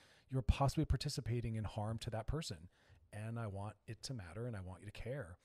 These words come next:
So it sounds like you want love. I get it. You want sex. I get it. But I wouldn't try to separate their relationship if this person's happy.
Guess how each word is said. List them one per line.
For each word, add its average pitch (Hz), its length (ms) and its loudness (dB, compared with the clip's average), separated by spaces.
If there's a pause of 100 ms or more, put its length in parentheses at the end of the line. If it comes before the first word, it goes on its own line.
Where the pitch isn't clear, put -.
(280)
So - 100 -2
it - 80 0
sounds 151 240 4
like 165 180 0
you 127 140 2
want 139 260 2
love. 107 320 2
I 101 60 -2
get 104 240 -2
it. 98 80 -2
You 110 100 0
want 113 160 0
sex. 107 260 -4
I 104 60 0
get 95 240 -2
it. 147 140 2 (420)
But 120 180 2
I 123 80 0
wouldn't 123 400 4
try 107 340 0
to 104 320 0
separate 101 460 0
their 101 120 0
relationship 95 800 -4
if 98 180 -6
this - 120 -6
person's 95 380 -2
happy. 92 440 -4